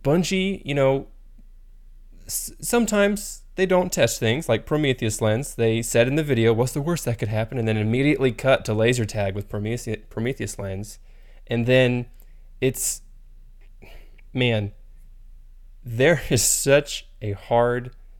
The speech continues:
nail to hit on the head when you implement these types of changes, because you have people who wanna play Rumble just to have fun.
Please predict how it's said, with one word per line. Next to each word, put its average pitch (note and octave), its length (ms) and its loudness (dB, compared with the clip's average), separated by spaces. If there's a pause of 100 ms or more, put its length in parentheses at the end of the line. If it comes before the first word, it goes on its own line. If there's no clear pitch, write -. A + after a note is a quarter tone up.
nail G#2+ 360 2
to G#2 100 -2
hit G#2+ 340 -2
on G#2 140 -4
the G2 80 -6
head G2 380 -2
when G2+ 120 -8
you G2 60 -6
implement G2+ 400 -6
these G2 160 -8
types F#2+ 240 -10
of - 60 -16
changes, F#2+ 360 -10
because G2+ 560 -6 (440)
you A#2 120 0
have A2 420 2
people C3 260 -2
who C3 120 2
wanna A2+ 200 2
play A2+ 180 -2
Rumble G#2+ 500 -2
just - 200 -8
to G#2 60 -10
have G2 200 -8
fun. - 320 -14